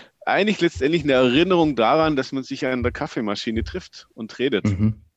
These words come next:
Speaker 1: Und
Speaker 2: Mhm.
Speaker 1: die Sehnsucht bleibt. Und ich glaub, es ist ganz arg wichtig für einundzwanzig für uns Formate zu finden,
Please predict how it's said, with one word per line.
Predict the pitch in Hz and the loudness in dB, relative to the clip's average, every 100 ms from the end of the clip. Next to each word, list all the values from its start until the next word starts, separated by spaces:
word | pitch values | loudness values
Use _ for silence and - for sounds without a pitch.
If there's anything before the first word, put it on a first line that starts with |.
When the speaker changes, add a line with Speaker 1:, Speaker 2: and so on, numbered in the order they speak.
| _ | _
Speaker 1:
Und | 110 98 | -4 -2
Speaker 2:
Mhm. | 101 | -2
Speaker 1:
die | 104 | -4
Sehnsucht | - 117 277 - - - | -2 -2 0 -6 -10 -6
bleibt. | 151 175 - - _ | -4 -4 -12 -20 _
Und | 107 104 - _ - - - _ _ | -16 -16 -18 _ -20 -20 -20 _ _
ich | 135 - | -12 -2
glaub, | 160 156 147 _ _ _ _ _ - | 2 2 2 _ _ _ _ _ -6
es | 117 | -4
ist | 131 - | -6 -2
ganz | 131 135 | 0 2
arg | 127 113 | 0 0
wichtig | 139 - 139 | -4 -2 -6
für | - 120 | -2 0
einundzwanzig | 87 117 143 143 - 120 127 123 | 2 2 0 -4 -6 -6 -6 -10
für | - 107 | -10 -8
uns | 104 120 - | -6 -8 -10
Formate | - 104 104 113 139 - | -6 -2 0 0 -2 -12
zu | 127 | -18
finden, | - 127 120 120 110 | -6 -6 -6 -8 -10